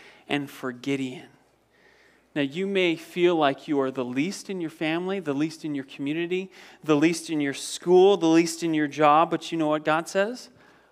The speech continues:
"I'm gonna use you so that I can get the glory." We're not just gonna shout for Jesus. We're gonna shout for the least among us who he chooses to use and redeem for his glory.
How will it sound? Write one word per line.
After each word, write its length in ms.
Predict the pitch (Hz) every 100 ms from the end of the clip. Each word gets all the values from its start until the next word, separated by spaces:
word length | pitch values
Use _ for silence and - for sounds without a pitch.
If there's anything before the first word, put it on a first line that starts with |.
| 180
"I'm 40 |
gonna 120 | 160
use 480 | 123 123 165 175 -
you 320 | 117 127 170 - _ _ _ _ _ _ _ _
so 220 | - 160
that 160 | 139
I 140 | 139 180
can 200 | - 139
get 200 | 131 -
the 40 |
glory." 600 | - 123 120 117 117 _ _ _ _ _ _ _ _
We're 160 | 156
not 220 | 160 185 196
just 240 | 185 -
gonna 160 | 175 147
shout 340 | - 160 139
for 140 | -
Jesus. 560 | 123 147 147 135 107 -
We're 100 | 143
gonna 160 | 175 139
shout 320 | 170 139 123
for 240 | - 135
the 140 | 123 120
least 640 | 127 143 202 185 - - - - -
among 280 | 135 139 - -
us 240 | 135 135 -
who 120 | 160
he 160 | - 139
chooses 720 | - - 208 196 156 143 -
to 160 | - 143
use 500 | 135 190 196 170 139
and 160 | 135
redeem 560 | 135 131 127 196 202 170
for 200 | - 139
his 200 | 135 -
glory. 540 | - 139 123 120 -